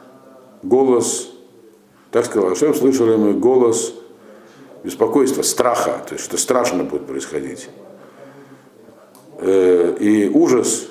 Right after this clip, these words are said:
и нет мира. То есть имеется в виду, что вот при этом возвращении будут происходить некие события вокруг, э, которые внесут, э, возмущение в жизнь. То есть вроде как Вавилонская империя была место спокойное,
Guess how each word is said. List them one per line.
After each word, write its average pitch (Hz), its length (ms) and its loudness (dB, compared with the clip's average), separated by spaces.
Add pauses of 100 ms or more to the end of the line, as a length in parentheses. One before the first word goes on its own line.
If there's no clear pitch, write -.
(140)
и 104 60 -4
нет 117 220 0
мира. 117 340 2 (540)
То - 60 -2
есть 104 120 0
имеется 156 400 2
в 123 40 4
виду, 98 340 0
что 101 360 2
вот 101 160 0
при 107 120 2
этом 110 220 0
возвращении 143 680 -2
будут 120 280 0
происходить 110 440 -2
некие 104 320 -4
события 120 600 -2
вокруг, 131 560 -2 (600)
э, 98 420 -2 (180)
которые 127 540 2
внесут, 107 640 0
э, 98 520 2 (1300)
возмущение 120 680 2
в 120 80 0
жизнь. 120 320 0
То - 80 -10
есть 73 140 -6
вроде 165 220 2
как 110 100 2
Вавилонская 113 520 2
империя 120 600 0 (520)
была 104 180 0
место 107 300 0
спокойное, 92 680 0